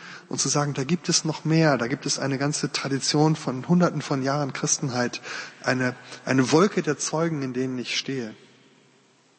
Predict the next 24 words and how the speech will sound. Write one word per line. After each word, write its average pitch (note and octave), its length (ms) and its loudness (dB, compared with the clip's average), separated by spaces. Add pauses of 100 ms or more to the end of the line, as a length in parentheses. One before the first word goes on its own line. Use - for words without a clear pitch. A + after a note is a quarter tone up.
(1900)
Ich - 80 -2
will G3 100 6
zum G3+ 140 2
Schluss G#3 220 4
noch G3 100 2
das - 260 0 (340)
sagen, F#3 420 2 (340)
was D#3 180 -4
mir E3 140 0
bei D3+ 80 0
der D3 120 0
Vorbereitung D#3+ 680 -2 (640)
eingefallen D3+ 540 0
und C3 80 -4
aufgefallen A#2 560 -4
ist. G#2 160 -6
Ich - 140 -2
habe E3 100 -2 (800)
in C#3+ 120 -4
meinem C#3 260 2
Christenleben D3 580 2
mit C#3+ 120 -2
vielen, E3+ 300 0
vielen D3 440 0